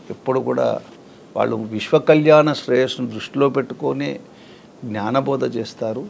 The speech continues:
జరిగిన విషయాల్ని తెలుసుకొని ఆ తప్పిదాలు మనం చేయకుండా మంచి మార్గంలో వెళ్ళి రా-, ఆ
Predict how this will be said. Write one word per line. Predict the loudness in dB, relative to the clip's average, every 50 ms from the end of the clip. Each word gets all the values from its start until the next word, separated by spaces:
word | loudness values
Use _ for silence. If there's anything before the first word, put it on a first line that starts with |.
| -14 -14 -12 -10 -6
జరిగిన | 0 2 4 6 6 6 6 6 6
విషయాల్ని | 6 6 6 6 6 8 8 8 8 6 4 2
తెలుసుకొని | -2 -4 -6 -6 -6 -6 -8 -8 -2 -2 -2 -2 -2 -4 0 4
ఆ | 6 6
తప్పిదాలు | 8 8 6 4 6 6 6 10 10 10 10 8
మనం | 6 2 2 0 -2 -4 -4 -6 -8
చేయకుండా | -8 -8 -8 -8 -10 -10 -14 -14 -10 -12 -12 -12 -14 -20 -20 -20 -20 -20 -20 -20 -20 -20 -20 -20 -20 -20 -20 -16 -8 -4
మంచి | -2 -2 -2 0 0 0 2
మార్గంలో | 2 2 2 0 -2 -4 -4 -4 -4 -6 -6
వెళ్ళి | -8 -8 -10 -8 -8 -8 -10 -12 -14 -20 -20 -20 -20 -20 -20 -20 -20 -10 -2
రా-, | 2 4 6 6 4 2 -2 -14 -20 -12 -2 2
ఆ | 4 6 6 6 6 4